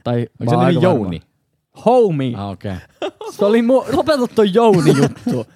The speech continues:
Speaker 1: Ihan vittu ärsyttävää. Vittu. Niin.
Speaker 2: Jouni.
Speaker 1: Niin kun sä oot siellä Sporassa, niin sun pitää totta kai tsekkaa aina, kun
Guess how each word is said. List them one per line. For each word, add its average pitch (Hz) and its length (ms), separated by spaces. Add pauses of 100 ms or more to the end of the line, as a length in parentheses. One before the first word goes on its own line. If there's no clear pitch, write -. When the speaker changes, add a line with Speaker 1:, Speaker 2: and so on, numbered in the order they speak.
(180)
Speaker 1:
Ihan 220 260
vittu 262 340
ärsyttävää. 127 800 (840)
Vittu. - 640 (140)
Niin. 151 360 (160)
Speaker 2:
Jouni. 147 200 (1080)
Speaker 1:
Niin 139 100
kun 143 100
sä 151 120
oot 160 120
siellä 151 140
Sporassa, 170 480
niin 117 60
sun 131 120
pitää 131 180
totta 123 240
kai 131 140
tsekkaa 131 460
aina, 113 140
kun 110 200